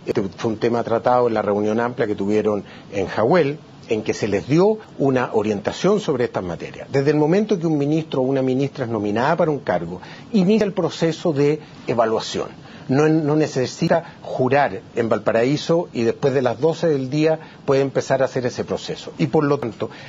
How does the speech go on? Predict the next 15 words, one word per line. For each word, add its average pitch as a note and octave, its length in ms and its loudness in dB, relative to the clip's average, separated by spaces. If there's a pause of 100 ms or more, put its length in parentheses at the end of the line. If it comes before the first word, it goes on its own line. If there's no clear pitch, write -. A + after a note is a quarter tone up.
(140)
en F2+ 160 -4
ciertos G3 540 0
casos, D3 400 -2 (340)
las A#2 220 2
autoridades C3 500 4
han B2 120 0
dicho, C#3+ 320 -2
"Yo B2+ 100 0
a C#3 40 2
esta - 120 -2
persona B2+ 340 -4
la A#2 120 0
voy G2+ 160 0
a F2+ 40 -2
mantener", F#2 440 -4